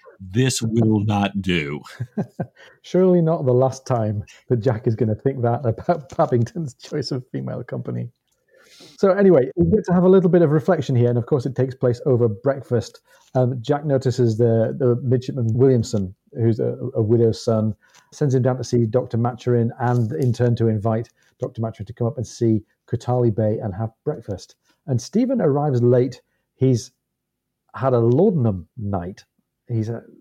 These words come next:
Speaker 2: broken sleep because he's been using laudanum. And Mike, this is an example of, I think, we, we just get dropped in from time to time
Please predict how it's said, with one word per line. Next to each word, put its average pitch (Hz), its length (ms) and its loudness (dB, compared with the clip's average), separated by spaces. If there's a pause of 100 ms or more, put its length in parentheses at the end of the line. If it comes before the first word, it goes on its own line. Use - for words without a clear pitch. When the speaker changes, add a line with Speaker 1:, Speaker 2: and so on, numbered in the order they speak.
(540)
Speaker 2:
broken 170 520 0
sleep 147 200 -4
because 120 200 -2
he's 131 120 0
been 127 180 -2
using 139 260 -2
laudanum. 113 460 -2
And 113 260 -2 (380)
Mike, 147 320 -2
this 135 160 -2
is 123 100 2
an 127 120 2
example 120 360 0
of, 107 140 -2
I 117 80 -2
think, 107 360 -4
we, 123 140 0
we 120 240 0
just 120 160 0
get 127 220 -2
dropped 117 340 0
in 120 160 2
from 101 200 -4
time 98 200 -4
to 95 60 -12
time 92 360 -6